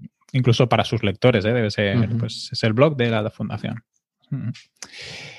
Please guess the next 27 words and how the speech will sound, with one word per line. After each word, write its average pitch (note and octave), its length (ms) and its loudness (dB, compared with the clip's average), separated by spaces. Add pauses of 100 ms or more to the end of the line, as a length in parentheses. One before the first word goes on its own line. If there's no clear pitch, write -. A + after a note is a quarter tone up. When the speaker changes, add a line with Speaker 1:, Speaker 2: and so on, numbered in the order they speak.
(140)
Speaker 1:
Luego C3 140 8
esta C#3+ 140 4
semana D3+ 280 4
también C#3+ 380 4
me C#3 80 4
han C#3 100 6
encargado C#3 680 4
una C3 260 2
formación B2+ 500 2
para D3 160 6
técnicos A#2+ 380 0
de A#2+ 80 2
juventud B2 640 2
en, A#2 720 0
de B2 280 -4
un B2+ 140 4
grupo B2+ 320 6
de A#2 80 4
ayuntamientos A#2+ 560 0
en B2 80 -2
Cataluña D3 540 2
de, B2+ 180 0
en A#2 140 0
temas A#2+ 240 2
de A#2+ 80 4
redes A#2 240 2
sociales, D3+ 640 2